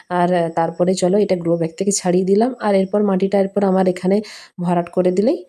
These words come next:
আমার কাজ আপাতত শেষ হয়ে যাবে। তো এই গাছটা, আহ,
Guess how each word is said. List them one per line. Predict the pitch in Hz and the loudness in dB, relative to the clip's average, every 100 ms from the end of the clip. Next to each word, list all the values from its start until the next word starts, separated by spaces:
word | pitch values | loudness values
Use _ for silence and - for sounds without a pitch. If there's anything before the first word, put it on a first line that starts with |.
| _ - | _ -6
আমার | 180 208 | -4 -4
কাজ | 208 196 190 | -2 0 0
আপাতত | 180 175 175 226 | 0 0 0 -2
শেষ | - 156 147 151 | -2 -2 -4 -4
হয়ে | 143 | -4
যাবে। | 147 147 156 - - - | -4 -6 -8 -12 -16 -6
তো | 220 - | -4 0
এই | 208 202 | 0 2
গাছটা, | 202 196 - 202 202 233 - - 180 | 0 0 -2 -2 -2 -6 -16 -6 0
আহ, | 180 | 0